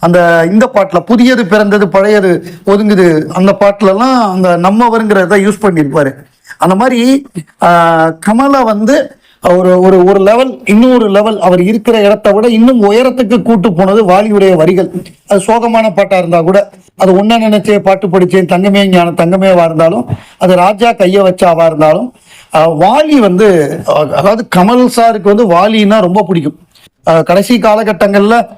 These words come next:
தசாவதான படப்பிடிப்பு நடந்த போதெல்லாம் டெய்லி வருவாராம் ஷூட்டிங்க்கு. கிரேசி மோகன் போய் டெய்லி கூட்டு வருவாரு. வாலி கிட்டேந்து அந்த, அந்த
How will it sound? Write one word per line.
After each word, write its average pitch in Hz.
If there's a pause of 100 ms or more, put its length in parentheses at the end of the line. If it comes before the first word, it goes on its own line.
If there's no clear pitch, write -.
(160)
தசாவதான 214
படப்பிடிப்பு 202
நடந்த 190
போதெல்லாம் 202
டெய்லி 285
வருவாராம் 196
ஷூட்டிங்க்கு. 170 (440)
கிரேசி 233
மோகன் 196
போய் 226
டெய்லி 226
கூட்டு 196
வருவாரு. 190 (320)
வாலி 247
கிட்டேந்து 226
அந்த, 165
அந்த 170